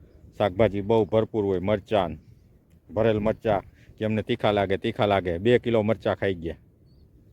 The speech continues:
એટલે પ્રોગ્રામમાં અટાણે શિયાળામાં ઠંડી પડતી હોય ને બહુ જમાવટ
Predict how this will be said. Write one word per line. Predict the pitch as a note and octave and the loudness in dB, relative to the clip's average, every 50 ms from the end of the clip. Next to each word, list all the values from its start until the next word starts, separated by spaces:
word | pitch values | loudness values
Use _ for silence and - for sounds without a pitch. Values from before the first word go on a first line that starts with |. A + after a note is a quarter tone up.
| - - - - - - - - - - - - - - - - - - - - - - - - - - - _ - - _ - | -20 -20 -20 -20 -20 -20 -20 -20 -20 -20 -20 -20 -20 -20 -20 -20 -20 -20 -20 -20 -20 -18 -18 -18 -18 -20 -20 _ -20 -20 _ -12
એટલે | E2 E2 F2+ | -10 -8 -6
પ્રોગ્રામમાં | - - A2+ A2 G#2+ A2+ A2 G#2+ G#2+ G#2+ G#2 G#2 | -2 0 0 2 4 4 4 4 2 2 2 2
અટાણે | G#2 F#2+ - A2 G#2+ G2+ | 0 0 0 0 0 0
શિયાળામાં | - - - A2+ A2+ A2+ A2+ A2 A2 G#2+ - | 0 2 4 6 6 6 6 4 2 0 0
ઠંડી | - B2+ A#2 A2+ A2+ G#2 A#2 | -2 0 0 0 0 2 0
પડતી | A#2 G#2 - A#2 | -2 -2 -2 -2
હોય | A2 G#2+ G#2 | -2 -2 0
ને | G#2 B2 | 2 4
બહુ | B2+ B2 A2 G2 E2 | 4 4 4 2 2
જમાવટ | C3 A#2+ B2+ B2+ A#2 G2+ F#2 F2 | 2 2 4 4 4 2 2 0